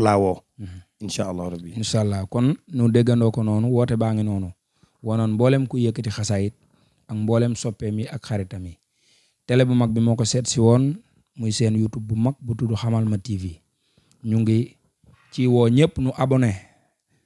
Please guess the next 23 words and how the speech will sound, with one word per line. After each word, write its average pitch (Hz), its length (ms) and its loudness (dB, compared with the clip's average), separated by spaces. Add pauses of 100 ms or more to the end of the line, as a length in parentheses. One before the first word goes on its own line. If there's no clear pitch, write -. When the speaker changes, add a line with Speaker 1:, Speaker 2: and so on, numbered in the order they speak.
(200)
Speaker 2:
te 117 100 -4
di 113 100 -2
ko 110 140 -2
partager, 101 540 -2
ndax 104 160 -2
loolu 107 240 2
mooy 104 400 -2
doxal 120 320 -4
liggéey 101 340 -4
bi. 87 140 -14 (400)
Sëñ 139 160 -2
Ibrahima, 120 400 2 (460)
damaa 139 200 -2
bëgg 139 220 0
nag 131 100 -2
nu 143 140 0
woote, 120 400 0 (320)
ndax 117 160 -14
bis 123 220 -6
dafa 120 180 -8
xaw 120 180 -6
a 110 40 -4
metti. 101 340 -8